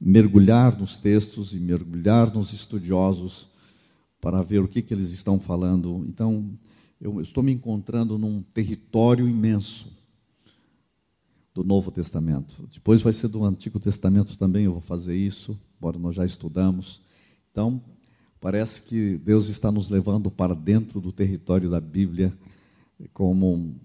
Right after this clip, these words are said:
não só no aspecto da igreja, mas no aspecto acadêmico. Isso tem sido um desafio maravilhoso para mim.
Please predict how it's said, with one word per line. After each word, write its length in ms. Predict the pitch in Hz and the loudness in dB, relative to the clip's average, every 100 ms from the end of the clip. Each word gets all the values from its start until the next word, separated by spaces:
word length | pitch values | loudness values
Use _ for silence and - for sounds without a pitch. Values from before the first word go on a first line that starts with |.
| _ _ - - - | _ _ -20 -20 -10
não 280 | 87 107 123 | -2 0 0
só 420 | - 107 98 92 | 0 0 0 -2
no 140 | - 87 | -4 -4
aspecto 500 | 85 - 117 127 113 | -4 -2 -2 -2 -4
da 120 | 104 | -4
igreja, 440 | 95 92 98 90 | 0 4 4 2
mas 200 | 87 90 | -2 -2
no 80 | 87 | -4
aspecto 720 | 87 - 85 87 - 85 80 - | -8 -6 -6 -6 -8 -6 -6 -6
acadêmico. 680 | 95 80 82 107 92 78 82 | -6 -4 2 4 4 0 -6
Isso 200 | 87 - | -8 -10
tem 300 | - 92 80 - _ _ _ | -6 -4 -6 -12 _ _ _
sido 400 | - - 92 87 | -14 -6 -4 -2
um 220 | 87 85 87 80 - | -4 -6 -8 -14 -2
desafio 540 | 98 87 82 - 92 | -2 0 -4 -2 -2
maravilhoso 680 | 85 82 80 80 80 78 78 | 0 -2 -4 -2 -2 0 -2
para 160 | 73 | -8
mim. 220 | 71 69 | -10 -12